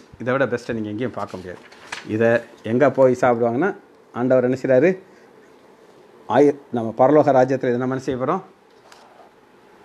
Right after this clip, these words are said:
அவரோடு கூட பருக போகிறோம். கடைசி வசனத்தை வாசிப்போமா? பதினாலாவது வசனத்தை வாசிக்கிறேன். "என் நேசரே, தீவிரியம்", தீவிரம்னா ஹேஸ்ட், வேகமா வாங்க ஆண்டவரே.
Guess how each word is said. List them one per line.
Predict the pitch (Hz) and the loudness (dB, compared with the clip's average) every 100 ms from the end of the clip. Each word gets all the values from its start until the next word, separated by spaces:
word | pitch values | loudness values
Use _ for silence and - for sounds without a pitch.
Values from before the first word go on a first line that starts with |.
| - _ - - - - - | -20 _ -20 -20 -20 -18 -4
அவரோடு | 113 123 123 | 2 4 4
கூட | 131 131 147 - _ - | 2 0 -2 -6 _ -6
பருக | 131 117 | -4 -4
போகிறோம். | 110 85 85 - _ _ _ - | -6 -14 -18 -20 _ _ _ -8
கடைசி | 120 117 123 | -2 -2 -2
வசனத்தை | 113 120 110 120 | -4 -4 -4 0
வாசிப்போமா? | 120 - 123 123 135 - _ _ _ _ - | 0 -2 -10 -10 -10 -18 _ _ _ _ -2
பதினாலாவது | 123 123 | 2 2
வசனத்தை | 117 110 131 123 101 | 0 -2 -6 -10 -10
வாசிக்கிறேன். | 98 - 87 - _ _ _ _ - - - - - - | -10 -14 -18 -20 _ _ _ _ -20 -20 -20 -20 -12 2
"என் | 160 160 | 6 8
நேசரே, | 165 160 135 139 139 - _ _ - | 6 2 -2 -2 -6 -16 _ _ -4
தீவிரியம்", | 247 220 208 151 117 - - | -2 -2 -2 -4 -6 -10 -14
தீவிரம்னா | 202 196 208 160 - 220 | -10 -8 -8 -10 -10 -8
ஹேஸ்ட், | 233 - - - - - - - | -8 -10 -18 -20 -20 -20 -20 -8
வேகமா | 113 156 | 0 4
வாங்க | 151 123 127 117 101 | 4 2 0 -2 -4
ஆண்டவரே. | 98 92 95 | -8 -12 -14